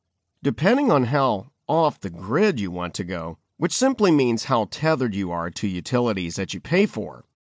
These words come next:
Shipping container homes can often be installed anywhere with the proper legal permits. You're using a strong building material.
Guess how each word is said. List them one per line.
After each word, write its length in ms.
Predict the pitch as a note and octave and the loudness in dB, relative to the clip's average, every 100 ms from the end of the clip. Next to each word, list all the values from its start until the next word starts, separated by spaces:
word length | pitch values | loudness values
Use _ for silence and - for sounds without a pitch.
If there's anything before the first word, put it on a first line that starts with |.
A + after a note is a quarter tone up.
| _ | _
Shipping 440 | - - C#4+ A#3+ F3+ | -4 0 4 4 4
container 560 | D#3+ C3 C3+ B2 G#2 | 4 2 4 2 2
homes 480 | G2+ A#2 A2+ A2 A2 | 0 0 2 2 -2
can 180 | - C3+ - | 0 -2 2
often 460 | A2 A#2+ D3 F3 | 2 2 2 -2
be 160 | E3+ F3 | 0 0
installed 500 | E3 - D#3+ C#3+ C#3 | 0 0 2 4 4
anywhere 440 | D3 D3+ G#2 E2+ | 4 4 2 -6
with 160 | G#2 B2 | -6 -4
the 100 | F#3+ | -6
proper 500 | - G3 G#3+ G#3+ B2 | -6 -2 0 0 -2
legal 380 | A#2 B2 G2 F#2+ | 0 -2 -2 -8
permits. 680 | - C#3+ A#2+ D2 - - - _ _ _ _ _ _ _ _ _ - | 0 2 2 -2 -8 -8 -10 _ _ _ _ _ _ _ _ _ 2
You're 180 | G3 | 4
using 400 | G#3+ A#3+ B3 G3+ | 6 4 4 4
a 80 | C#3+ | 4
strong 760 | - - - F3 F3 B2+ G#2 F#2+ | 0 -6 0 4 6 4 0 0
building 360 | D3 F3 B2 | 0 2 0
material. 640 | F#2+ - G2 F2+ C2 - | -2 -4 -6 -6 -10 -18